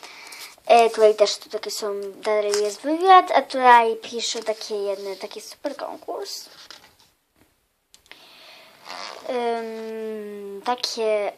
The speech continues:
o rzeczy, na przykład napisane, czas na imprezę, czytałam to, bardzo fajne. Tutaj też plan na imprezę Rockabile, Rockabile.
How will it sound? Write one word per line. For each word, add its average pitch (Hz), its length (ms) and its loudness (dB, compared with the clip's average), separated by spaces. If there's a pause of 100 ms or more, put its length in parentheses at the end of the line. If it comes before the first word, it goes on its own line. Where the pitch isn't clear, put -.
o 208 480 -2
rzeczy, 294 440 -2 (840)
na 226 80 -12
przykład 214 220 -8
napisane, 262 680 -6 (280)
czas 311 220 8
na 294 60 2
imprezę, 226 760 -2 (300)
czytałam 202 380 -6
to, 214 100 -4
bardzo 302 280 -8
fajne. 233 340 -10 (1600)
Tutaj - 400 -8
też 311 640 10 (220)
plan 285 420 10
na 254 140 6
imprezę 226 560 -2
Rockabile, 220 1300 -4 (440)
Rockabile. - 480 -16